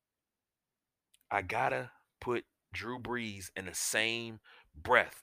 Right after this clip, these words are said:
with Tom Brady when we're talking quarterbacks, 'cause numbers don't lie. So you may not wanna hear it,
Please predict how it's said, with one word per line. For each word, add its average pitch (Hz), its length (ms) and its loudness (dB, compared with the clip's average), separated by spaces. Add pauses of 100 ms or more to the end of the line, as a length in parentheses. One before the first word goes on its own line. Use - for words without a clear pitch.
with 92 140 -10
Tom 98 380 2
Brady 95 280 0
when 87 140 -8
we're 90 120 -4
talking 90 360 -2
quarterbacks, - 680 -10 (360)
'cause 87 200 -6
numbers 104 360 0
don't 92 300 -6
lie. 80 240 -2 (3000)
So - 160 -4
you 90 160 -4
may 120 160 4
not 123 240 4
wanna 117 220 2
hear 131 300 2
it, 117 100 0